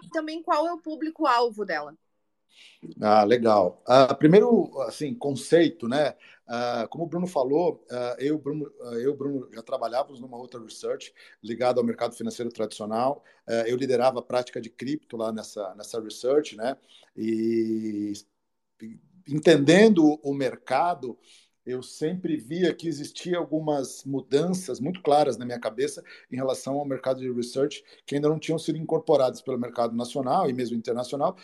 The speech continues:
Speaker 2: e que poderiam ser, vamos dizer, é, abraçadas de uma forma muito mais moderna e muito mais eficiente pelo, pela tecnologia e pela, até pela,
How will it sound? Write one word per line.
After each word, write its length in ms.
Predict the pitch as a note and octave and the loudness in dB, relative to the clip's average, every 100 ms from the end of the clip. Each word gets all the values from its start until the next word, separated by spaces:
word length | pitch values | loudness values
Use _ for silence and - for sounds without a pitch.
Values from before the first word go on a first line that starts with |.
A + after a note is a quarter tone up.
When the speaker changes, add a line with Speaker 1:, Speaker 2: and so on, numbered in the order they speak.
| - - | -16 -10
Speaker 2:
e 60 | |
que 60 | E3+ | -8
poderiam 420 | - F#3 E3+ F3 | 0 4 6 6
ser, 360 | F3+ F#3 F3+ D3+ | 2 -2 0 0
vamos 200 | D3 B2+ | -2 -4
dizer, 200 | C#3 - _ _ _ - | -2 -4 _ _ _ -12
é, 140 | A#2+ | -8
abraçadas 840 | B2 B2+ D3+ C3 - D3 D3 D3+ C3 | -6 -2 -2 -2 -2 2 2 2 -4
de 60 | B2 | -8
uma 120 | C3 | -8
forma 220 | C#3 C#3 | -6 -8
muito 180 | C#3 B2+ | -8 -6
mais 160 | D3 | -6
moderna 360 | C#3+ C3 B2+ C#3 | -4 -4 -2 -4
e 20 | |
muito 160 | C3+ - | -6 -8
mais 160 | C#3 | -10
eficiente 500 | C#3 - C#3+ C3+ C3+ _ _ _ _ | -10 -12 -8 -8 -10 _ _ _ _
pelo, 720 | C3 C3+ C#3+ C#3 C3 A#2+ - - - | 4 4 6 4 2 0 -8 -10 -6
pela 200 | B2 B2 | -2 -2
tecnologia 800 | C3+ B2+ C3 A#2 G#2+ B2+ C3+ A2+ | -4 -4 -4 -4 -4 -2 0 0
e 60 | |
pela, 640 | A2 B2 B2 A2+ G#2+ G#2 B2+ | 0 0 2 2 2 0 0
até 320 | - - A#3+ | -2 0 2
pela, 420 | C4+ A#3 E3+ A#2 | 4 4 2 -2